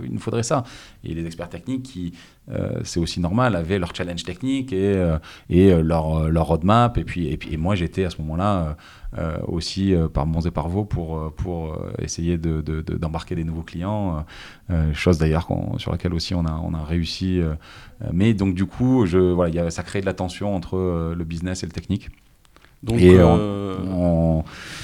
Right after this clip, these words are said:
Speaker 1: ben voilà, on, il nous, on, on, à ce moment-là, il nous manquait un petit peu, euh, on, on sentait qu'il nous manquait, euh, il nous manquait, euh, quelque chose pour, euh,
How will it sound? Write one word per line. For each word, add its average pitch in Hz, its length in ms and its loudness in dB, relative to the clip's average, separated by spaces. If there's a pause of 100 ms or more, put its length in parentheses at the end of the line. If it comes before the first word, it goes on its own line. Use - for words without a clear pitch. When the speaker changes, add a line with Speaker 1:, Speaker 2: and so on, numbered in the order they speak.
(320)
Speaker 1:
ben 80 80 0
voilà, 80 240 0
on, 78 140 -4
il 82 100 0
nous, 85 80 2
on, 82 260 -4
on, - 600 -12
à 85 40 -4
ce - 120 -2
moment-là, 95 400 6
il 87 60 4
nous 87 80 4
manquait 90 280 2
un 90 80 2
petit 85 160 -4
peu, 90 140 0
euh, 80 560 2
on, 85 380 -4
on 85 40 2
sentait 110 380 10
qu'il 92 160 2
nous 87 80 10
manquait, 90 480 8
euh, 85 180 6
il 82 80 6
nous 85 80 6
manquait, 87 420 6
euh, 80 220 6
quelque 85 220 2
chose 90 240 6
pour, 78 340 2
euh, 76 260 2